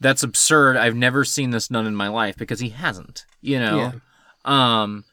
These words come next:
Speaker 1: and, and then, like, you know, toward the end, she tries to recant what she says, and she's, like, not allowed to recant, basically, 'cause, like,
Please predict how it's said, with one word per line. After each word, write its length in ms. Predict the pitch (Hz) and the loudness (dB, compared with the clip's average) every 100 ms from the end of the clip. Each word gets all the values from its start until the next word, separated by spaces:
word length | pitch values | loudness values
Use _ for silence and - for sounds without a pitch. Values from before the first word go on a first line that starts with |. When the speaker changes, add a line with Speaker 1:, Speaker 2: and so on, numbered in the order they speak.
| _ _ _ _ _ _ - | _ _ _ _ _ _ 0
Speaker 1:
and, 320 | 135 127 127 | 4 4 4
and 260 | 147 147 143 | 0 2 0
then, 360 | - 151 170 | 0 2 2
like, 300 | 165 151 147 | 2 2 0
you 140 | 160 160 | -2 0
know, 320 | 127 107 101 _ _ _ - | 2 0 -6 _ _ _ -10
toward 340 | - 175 170 | 2 4 4
the 140 | 151 135 | 2 2
end, 300 | 123 120 117 | 2 0 -2
she 200 | - 143 | -2 -2
tries 340 | - 135 127 | 0 2 0
to 100 | - | -2
recant 420 | 127 - 131 120 - | -4 -4 -4 -4 -6
what 100 | 113 | -8
she 160 | 135 | -8
says, 440 | 120 127 123 123 117 | -2 2 2 2 -2
and 160 | 104 | -6
she's, 360 | - 131 127 110 | -6 -4 -2 0
like, 220 | 117 110 | 0 0
not 200 | 117 117 | -2 0
allowed 340 | 107 110 107 - | 2 2 0 -2
to 300 | 120 101 98 | -4 -4 -6
recant, 540 | 120 113 160 160 117 - | -8 -6 -2 -2 -2 -4
basically, 500 | 113 - - 98 95 | -6 -6 -6 -8 -8
'cause, 160 | - | -10
like, 140 | 98 | -12